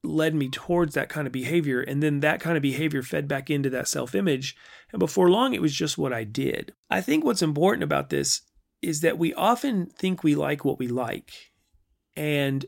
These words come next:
that we are how we are, but we have a lot more of an active role in that.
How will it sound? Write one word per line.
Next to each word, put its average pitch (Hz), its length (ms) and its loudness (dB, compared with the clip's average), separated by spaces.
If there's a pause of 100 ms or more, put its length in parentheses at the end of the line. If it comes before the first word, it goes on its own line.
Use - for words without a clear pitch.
that 147 160 0
we 139 140 2
are 151 260 0
how 143 180 -2
we 123 140 0
are, 127 360 -2 (540)
but 170 120 2
we 170 120 4
have 202 200 4
a 214 40 4
lot 175 380 4
more 165 180 4
of 156 80 2
an 147 100 -2
active 135 500 -4
role 135 300 0
in 127 140 -6
that. - 440 -14